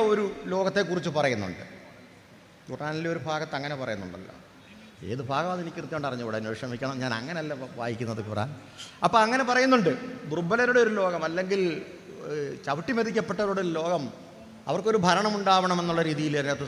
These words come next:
സംസാരിക്കുന്നുണ്ട്. അപ്പോൾ ലോക ചരിത്രത്തിൽ, ഏഹ്, പലതരം കോൺട്രിബ്യൂഷൻസ്, ഏഹ്, ഉണ്ടായിട്ടുണ്ട്. എല്ലാ മതങ്ങളിൽ നിന്നും ഉണ്ടായിട്ടുണ്ട്. ഇസ്ലാം മതത്തിൽ നിന്നും വളരെ വിപുലമായ രീതിയിൽ ഉണ്ടായിട്ടുണ്ട്. അപ്പം നല്ല കാര്യങ്ങൾ ആര് പറഞ്ഞാലും അതിനെ അംഗീകരിക്കുക എന്നുള്ളത്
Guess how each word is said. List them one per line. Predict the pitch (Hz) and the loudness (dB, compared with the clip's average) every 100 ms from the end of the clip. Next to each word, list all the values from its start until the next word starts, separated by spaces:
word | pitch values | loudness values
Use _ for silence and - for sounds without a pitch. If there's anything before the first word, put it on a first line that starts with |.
| 127 | -4
സംസാരിക്കുന്നുണ്ട്. | 127 123 110 107 92 92 - - - - - - - - - - - - 147 | 0 0 0 -4 -8 -10 -14 -14 -16 -20 -20 -20 -18 -16 -16 -16 -18 -12 -6
അപ്പോൾ | 202 214 | -2 -2
ലോക | 180 202 247 262 - | -2 -2 0 0 2
ചരിത്രത്തിൽ, | 226 196 220 214 214 175 104 - - 82 - - - - - - 147 | 0 0 -4 -4 -2 -2 -4 -8 -14 -18 -18 -20 -20 -20 -20 -14 -6
ഏഹ്, | 151 156 | -2 2
പലതരം | 170 190 220 240 202 | 2 4 4 4 2
കോൺട്രിബ്യൂഷൻസ്, | 190 180 175 180 180 170 175 160 - - - - - - - - | 0 0 0 0 -2 -2 -2 -2 -4 -10 -18 -20 -20 -20 -12 -4
ഏഹ്, | 151 180 | -4 -2
ഉണ്ടായിട്ടുണ്ട്. | 147 156 160 147 127 131 | -2 0 0 -4 -6 -4
എല്ലാ | 131 185 | -2 0
മതങ്ങളിൽ | 196 196 196 196 | 0 2 2 0
നിന്നും | 196 190 | 0 2
ഉണ്ടായിട്ടുണ്ട്. | 190 196 196 214 220 | 4 4 2 -4 -2
ഇസ്ലാം | 214 214 | 0 0
മതത്തിൽ | 208 196 185 | -2 -4 -4
നിന്നും | 185 175 170 | -2 -2 -2
വളരെ | 165 160 156 | 0 0 0
വിപുലമായ | 156 156 151 147 | 0 2 2 2
രീതിയിൽ | 135 135 127 | 2 -2 -2
ഉണ്ടായിട്ടുണ്ട്. | 127 123 113 110 - - - - - - - - - | -2 -2 -6 -10 -10 -12 -20 -20 -20 -20 -20 -20 -6
അപ്പം | 202 240 | 0 4
നല്ല | - 196 262 262 | 6 6 4 6
കാര്യങ്ങൾ | 233 233 240 233 175 | 6 4 2 -2 -4
ആര് | 185 208 190 | -4 -2 -2
പറഞ്ഞാലും | 175 175 175 165 | 2 4 4 4
അതിനെ | 156 147 | 0 -2
അംഗീകരിക്കുക | 143 151 156 160 160 | -2 -4 -2 0 0
എന്നുള്ളത് | 139 135 | 0 0